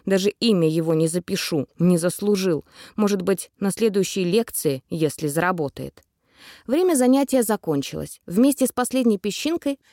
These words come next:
перекатившейся по узкому горлышку часов, и аудитория наполнилась переливчатым перезвоном невидимых колокольчиков. Народ моментально встал со своих мест, пространство взорвалось голосами. "Встретимся утром четвертого дня",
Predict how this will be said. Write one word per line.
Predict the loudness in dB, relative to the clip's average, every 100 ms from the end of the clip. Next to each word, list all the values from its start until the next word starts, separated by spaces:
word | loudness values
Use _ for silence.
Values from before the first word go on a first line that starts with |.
| _
перекатившейся | -2 0 0 0 -2 0 -2 -2
по | -2
узкому | -2 -2 -4 -4 -2
горлышку | 0 0 0 -4 -6
часов, | -6 -6 -2 -4 -4 _ -20 -18
и | 0 4
аудитория | 4 2 2 2 4 4
наполнилась | 2 2 2 4 6 4 2
переливчатым | -2 0 0 0 -2 -4 0 2
перезвоном | 2 0 0 0 2 2 2
невидимых | -2 -2 -2 -4 -4
колокольчиков. | -4 -4 -4 -6 -8 -14 -14 -16 _ -20 -4
Народ | 0 0 0
моментально | 2 4 2 2 2 2
встал | 0 -2 -2
со | -4
своих | -2 -2 0
мест, | -2 -2 -2 -6 -10
пространство | -4 -4 -2 -2 -2 -2 -6
взорвалось | -4 -4 -4 -2 0 0
голосами. | -4 -6 -6 -6 -6 -8 -14 _ -20 -20 -20
"Встретимся | -4 0 4 4 4 0 0
утром | 0 0 2 0 -2 _
четвертого | -4 -2 0 0 0 -2 0
дня", | 0 0 0